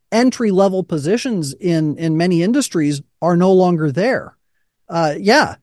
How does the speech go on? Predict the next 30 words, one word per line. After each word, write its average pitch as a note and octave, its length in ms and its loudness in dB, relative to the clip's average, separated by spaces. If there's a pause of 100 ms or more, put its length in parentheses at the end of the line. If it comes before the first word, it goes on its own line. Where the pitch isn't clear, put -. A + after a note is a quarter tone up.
(140)
she - 220 0
has C4 260 4
a G#3+ 60 4
valid G3 420 0
complaint, A3 480 -4
but F3 100 -4
she F3 140 -4
doesn't G#3 280 2
understand F3+ 460 -2
exactly E3+ 480 -2
why F3+ 320 2
it D3+ 140 0
works E3+ 280 -2
the E3 100 -2
way D3+ 180 0
that C#3 120 -2
it C#3 140 -4
does. D#3+ 360 0
So D#3+ 280 0
it's, - 260 -4
um, D3 380 -4 (1700)
helping B3+ 300 4
her F#3+ 140 6
to F#3 60 8
understand E3+ 480 2
that's E3 200 -2
gonna F3+ 180 2
take F#3 200 0
a D#3 40 0
lot, E3+ 340 0